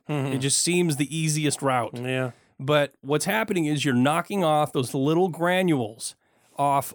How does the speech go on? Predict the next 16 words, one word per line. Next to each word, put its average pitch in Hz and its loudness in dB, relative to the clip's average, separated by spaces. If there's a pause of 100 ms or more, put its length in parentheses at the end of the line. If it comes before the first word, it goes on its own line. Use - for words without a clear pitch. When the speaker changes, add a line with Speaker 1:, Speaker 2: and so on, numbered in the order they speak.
Speaker 2:
of 135 0
the 131 -2
shingle 160 2
itself. 123 -2 (460)
And 135 -2
you 139 -4
don't 170 2
wanna 175 2
do 160 2
that. 120 -2
That 143 0
is 170 -2
the 170 -6
only 185 0
thing 175 0
protecting, 156 -2